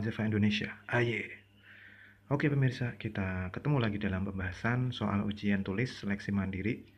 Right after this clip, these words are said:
Universitas Negeri Yogyakarta atau U N Y ya. Dan yang kita bahas adalah soal T P A, tes potensi akademik tahun dua ribu enam belas, kode soalnya adalah seratus enam puluh dua. Oke, langsung saja berikut pembahasannya pemirsa,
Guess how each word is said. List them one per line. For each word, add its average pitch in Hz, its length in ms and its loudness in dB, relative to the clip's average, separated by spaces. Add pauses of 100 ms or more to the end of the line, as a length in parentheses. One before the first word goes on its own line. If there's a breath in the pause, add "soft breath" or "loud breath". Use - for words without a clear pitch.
(760 loud breath)
Universitas 131 800 2
Negeri 107 480 4
Yogyakarta 104 960 0
atau 98 480 -6
U 117 160 -2
N 113 160 2
Y 90 240 0
ya. 101 160 -6 (160)
Dan 95 240 -4
yang 92 160 -4
kita 95 160 -8
bahas 98 240 -4
adalah 92 240 -4
soal 95 400 -6
T 98 160 -2
P - 160 -6
A, 110 160 -2 (960 loud breath)
tes 104 160 -2
potensi 98 320 -2
akademik 98 400 -2
tahun 98 160 -2
dua 95 160 0
ribu 95 480 -6
enam 95 80 0
belas, 110 560 -4
kode 104 160 -4
soalnya 98 400 -2
adalah 90 240 -4
seratus - 480 -8
enam 95 80 0
puluh 92 160 -6
dua. 87 180 -10 (800 loud breath)
Oke, 151 400 2
langsung 123 240 -2
saja 127 400 0
berikut 110 320 -2
pembahasannya 104 480 0
pemirsa, 110 400 -4